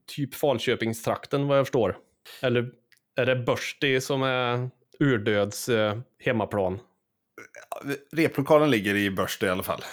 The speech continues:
Speaker 1: Där gör det.
Speaker 2: Eh, yes, det är en, en gammal svinstia som, eh, lite omgjord.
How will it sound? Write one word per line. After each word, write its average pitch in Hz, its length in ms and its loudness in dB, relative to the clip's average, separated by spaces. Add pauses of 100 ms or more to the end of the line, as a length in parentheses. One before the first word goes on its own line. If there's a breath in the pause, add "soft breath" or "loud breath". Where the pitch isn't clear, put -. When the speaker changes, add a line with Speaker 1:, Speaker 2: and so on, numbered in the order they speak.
Speaker 1:
Där 98 380 0
gör 131 100 4
det. 92 160 0
Speaker 2:
Eh, 90 80 -6 (520)
yes, - 460 -6
det 107 200 0
är 98 240 0
en, 98 140 -6
en 101 260 0
gammal 101 260 2
svinstia 110 680 0
som, 107 280 -2
eh, 101 400 -2
lite 101 220 -6
omgjord. 92 420 -6